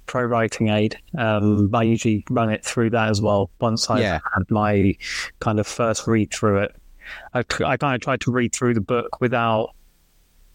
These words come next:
Speaker 1: wanting to edit it, just to read the story, and then I put it through Pro Writing Aid. Then it goes on to, to my editor and off into that process. So, yeah, I
Speaker 2: Yeah.
Speaker 1: can back you up on that. It's a really, really good tool.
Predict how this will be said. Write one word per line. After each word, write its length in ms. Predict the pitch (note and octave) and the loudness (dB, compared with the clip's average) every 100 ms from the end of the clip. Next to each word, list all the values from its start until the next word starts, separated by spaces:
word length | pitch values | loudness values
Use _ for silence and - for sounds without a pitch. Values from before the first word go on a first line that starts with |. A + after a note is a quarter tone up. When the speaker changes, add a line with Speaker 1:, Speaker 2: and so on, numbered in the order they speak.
| - - | -20 -4
Speaker 1:
wanting 240 | D3 C3+ B2+ | 0 2 2
to 140 | - | 0
edit 340 | C#3+ D#3 D#3 | 0 2 0
it, 60 | - | -2
just 180 | B2+ - | -6 -2
to 80 | A2 | -2
read 240 | A2 A#2 G2 | 2 0 0
the 60 | |
story, 420 | - - A#2 A2 G2+ | -4 0 2 2 2
and 80 | |
then 140 | A2 G#2 | 2 2
I 100 | G#2 - - - - | 0 -2 -18 -16 -10
put 120 | - A#2 | -2 0
it 140 | A#2 | 0
through 540 | - B2+ A#2+ G2+ F#2+ - - | -2 0 2 4 2 -2 -4
Pro 120 | A2+ | -2
Writing 260 | A2+ F#2+ F#2+ | 0 0 2
Aid. 180 | F#2 | 0
Then 140 | G2+ G#2 | 0 0
it 120 | G2+ | 0
goes 200 | G2+ F#2+ | 0 2
on 160 | F#2+ F#2 | 2 0
to, 460 | - G2 F2+ F2 F#2+ | 2 2 4 2 0
to 120 | G#2 | 0
my 160 | F2+ F2 | 0 2
editor 320 | F2+ F2+ - | 0 0 0
and 80 | F#2 | 0
off 160 | F2+ F#2+ | 0 -2
into 160 | F#2 | -2
that 220 | F2+ D#2+ - | -2 -4 -2
process. 420 | F#2 - F2 - | -2 -2 -2 -2
So, 180 | G#2+ F#2+ - - - | -2 -2 -2 -4 -2
yeah, 160 | C#3 | -2
I 60 | A#2+ | 0
Speaker 2:
Yeah. 100 | G#2 | 0
Speaker 1:
can 100 | C#3+ | 0
back 260 | B2 A#2+ - | 0 -4 -2
you 80 | G#2+ | 0
up 60 | |
on 60 | G#2 | 2
that. 100 | F#2+ | 2
It's 140 | G2 | 0
a 20 | A2+ | 0
really, 240 | A#2+ A2 | 2 2
really 260 | G#2+ G#2 G2+ | 2 2 2
good 220 | G2 - | 0 -2
tool. 260 | - F2 | 0 0